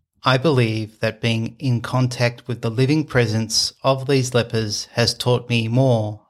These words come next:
than anything else." What a beautiful dedication. Let's talk about her book now,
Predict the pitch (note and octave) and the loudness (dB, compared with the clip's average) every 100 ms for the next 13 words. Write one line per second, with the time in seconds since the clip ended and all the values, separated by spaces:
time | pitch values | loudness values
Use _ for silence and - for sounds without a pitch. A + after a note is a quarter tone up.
0 | _ A#2 G#2+ A2+ A#2 B2 A2+ G#2 G#2+ - | _ 0 2 2 0 0 0 -2 -6 -10
1 | - - - _ _ _ _ _ _ _ | -10 -12 -16 _ _ _ _ _ _ _
2 | _ _ _ _ _ _ _ _ _ _ | _ _ _ _ _ _ _ _ _ _
3 | - C3 B2 B2 B2 A2+ A#2 A2+ A#2 A2 | 0 0 2 2 0 -2 -6 -2 -2 -2
4 | G#2+ G#2 - G#2+ _ _ _ _ _ _ | -2 -2 -6 -12 _ _ _ _ _ _
5 | _ _ _ _ _ _ _ _ _ _ | _ _ _ _ _ _ _ _ _ _
6 | _ _ _ _ _ _ _ _ _ C3+ | _ _ _ _ _ _ _ _ _ 0
7 | C#3 - F#3+ F#3+ C3+ B2 A#2 A#2+ C3+ C3 | 0 0 0 0 2 2 0 -4 -4 -6
8 | - A2+ C3 E3+ | -2 -2 -2 -8